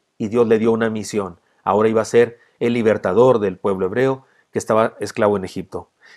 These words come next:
Jacob fue transformado después de su encuentro con, por medio de una lucha con el ángel.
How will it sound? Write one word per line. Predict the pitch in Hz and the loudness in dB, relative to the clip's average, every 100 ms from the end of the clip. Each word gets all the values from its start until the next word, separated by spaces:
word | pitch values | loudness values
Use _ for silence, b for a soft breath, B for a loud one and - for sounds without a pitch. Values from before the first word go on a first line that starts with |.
| b | b
Jacob | 127 - 139 151 - | -2 2 2 2 -2
fue | - 139 | 2 2
transformado | 139 143 135 117 135 151 123 | 2 0 0 2 4 4 4
después | 104 - 127 | 0 0 -2
de | 131 | -2
su | 117 | -4
encuentro | 107 135 135 127 | -2 -2 0 -2
con, | - 104 95 _ _ _ _ _ _ - | -2 -4 -8 _ _ _ _ _ _ 2
por | 117 | 2
medio | 113 120 127 | 2 2 2
de | 117 | 2
una | 117 123 | 0 0
lucha | 113 131 131 117 | 0 -2 -2 -2
con | 113 107 | -2 -4
el | 113 | -4
ángel. | 139 - 85 | -6 -8 -12